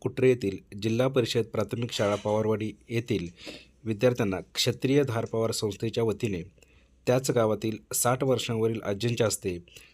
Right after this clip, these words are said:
शैक्षणिक साहित्य वाटप करण्यात आले. जिल्हा परिषद प्राथमिक शाळा पवारवाडी येथे सालाबादप्रमाणे यंदाही क्षत्रिय धार पवार संस्थेच्या वतीने कोणताही डामडौल न करता त्याच वाडीतील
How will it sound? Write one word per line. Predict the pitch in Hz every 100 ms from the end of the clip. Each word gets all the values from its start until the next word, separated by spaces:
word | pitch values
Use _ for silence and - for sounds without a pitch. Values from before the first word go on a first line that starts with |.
| _
शैक्षणिक | - 117 110 131 131
साहित्य | - 104 98
वाटप | 104 104 104
करण्यात | - 95 98 87
आले. | 78 76 _ _ _ _ _ 98
जिल्हा | 110 117 127
परिषद | 127 120 -
प्राथमिक | 120 104 104 107
शाळा | - 104
पवारवाडी | 104 107 107 107 107
येथे | 110 - 92 90 - - _ _ -
सालाबादप्रमाणे | - 110 120 123 123 113 104 107 104
यंदाही | 95 107 104 120 101 90 - _ _ _
क्षत्रिय | - - - 127 147
धार | 123 117
पवार | 107 110 110
संस्थेच्या | - 104 113 107
वतीने | 107 - 117 87 82 _ - - _ _
कोणताही | - 113 113 135 143 151
डामडौल | 107 110 110 110 113 113
न | 117
करता | 123 117 95 90 87 - _ - _
त्याच | 120 135 135
वाडीतील | 123 110 120 113